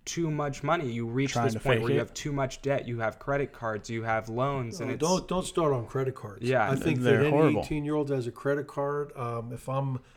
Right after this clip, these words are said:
Speaker 3: a responsible adult, um, I'm chopping it up and telling them, "No,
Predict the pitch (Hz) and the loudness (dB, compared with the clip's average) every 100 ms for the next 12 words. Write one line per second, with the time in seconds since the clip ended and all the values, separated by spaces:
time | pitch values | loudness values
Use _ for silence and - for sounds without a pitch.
0 | _ 123 113 131 131 - 135 131 117 127 | _ -10 -6 -4 -4 -4 -6 -6 -4 -4
1 | 135 - - 120 110 113 113 127 131 123 | -4 -8 -14 -10 -6 -6 -8 -8 -6 -6
2 | - - - 120 - 120 113 110 - 101 | -10 -12 -6 -6 -6 -6 -6 -10 -12 -12
3 | - 113 113 110 113 104 | -10 -10 -8 -8 -8 -10